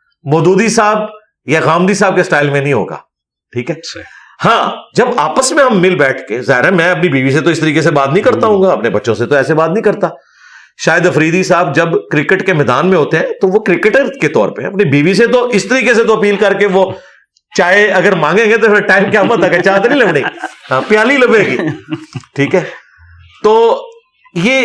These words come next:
Speaker 1: ایک اعتراض ان کا غلط ہے۔ میرا یہ دعویٰ ہے جی سرکار، اس پلانٹ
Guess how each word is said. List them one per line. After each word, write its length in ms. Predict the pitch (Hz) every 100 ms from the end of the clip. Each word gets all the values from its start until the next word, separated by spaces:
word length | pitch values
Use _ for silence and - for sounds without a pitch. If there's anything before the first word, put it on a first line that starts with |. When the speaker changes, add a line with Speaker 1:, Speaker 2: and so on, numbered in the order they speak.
| -
Speaker 1:
ایک 400 | 202 208 208 -
اعتراض 360 | 170 170 170 165
ان 60 | 165
کا 160 | 160
غلط 300 | 131 147 160
ہے۔ 60 | 170
میرا 360 | 139 151 202
یہ 120 | 247 220
دعویٰ 240 | 175 165
ہے 60 | 147
جی 160 | 151
سرکار، 380 | 147 143 151 151 -
اس 220 | 202 196
پلانٹ 280 | 175 170